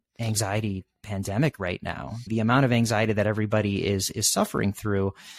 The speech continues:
is enormous. And my submission into the conversation is basically, hey, th-, you know, y'all know about art therapy,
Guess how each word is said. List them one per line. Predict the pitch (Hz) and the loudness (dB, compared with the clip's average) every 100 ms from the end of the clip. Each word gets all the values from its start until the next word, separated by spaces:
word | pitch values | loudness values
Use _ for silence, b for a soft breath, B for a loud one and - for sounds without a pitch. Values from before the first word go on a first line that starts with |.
| B B | B B
is | - 123 120 - | 0 4 4 2
enormous. | - 131 139 160 143 80 - - - - - - | 2 4 6 6 6 4 2 2 0 -8 -4 0
And | 123 117 117 113 | 2 4 4 2
my | - 127 123 127 123 | 0 2 4 4 4
submission | - 120 110 113 143 - 117 101 101 | 4 2 2 4 4 4 2 2 0
into | 107 110 113 | -2 -4 -4
the | 107 | -4
conversation | - 104 101 104 120 113 - 104 107 - | -2 -2 0 0 0 0 0 -2 -4 -6
is | 107 104 101 95 - B B B B B - | -4 -2 0 0 -2 B B B B B 2
basically, | 160 156 143 135 | 4 6 4 4
hey, | 131 120 107 | 4 4 2
th-, | 95 - - 78 | 0 -4 -6 -6
you | 143 127 | 0 0
know, | - | 2
y'all | 127 123 | 4 6
know | 135 | 8
about | 120 117 - | 6 4 4
art | 117 95 | 0 -2
therapy, | - 104 113 - 143 | 0 2 2 2 2